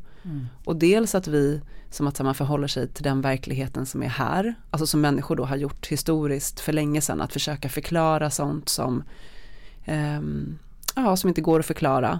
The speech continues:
Speaker 2: Ehm, och att på något sätt världen, <laughs> att verkligheten är magisk, liksom. Eh,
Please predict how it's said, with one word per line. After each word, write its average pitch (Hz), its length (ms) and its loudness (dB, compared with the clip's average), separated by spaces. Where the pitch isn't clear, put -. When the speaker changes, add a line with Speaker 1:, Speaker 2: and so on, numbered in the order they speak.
Speaker 2:
Ehm, 156 540 -2
och - 180 -2
att 165 120 0
på 156 80 0
något 151 80 2
sätt - 400 -4
världen, 147 560 2
<laughs> 165 40 8
att 185 180 6
verkligheten 147 580 2
är 160 40 6
magisk, 175 680 4
liksom. - 420 -2
Eh, 147 300 0